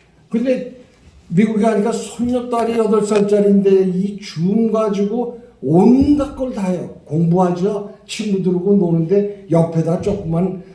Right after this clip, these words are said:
예, 랩탑 놓고 뭐, 뭐 하는데 누웠다 이렇게 다 별의별 짓을, 별짓을 다 하는 거예요.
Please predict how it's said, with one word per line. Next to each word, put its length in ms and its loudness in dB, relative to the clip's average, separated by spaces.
예, 160 0
랩탑 540 0
놓고 380 -4
뭐, 420 0
뭐 240 6
하는데 440 -2
누웠다 540 0
이렇게 180 -18
다 160 -16
별의별 460 2
짓을, 360 -6
별짓을 480 0
다 220 -8
하는 240 -2
거예요. 340 -2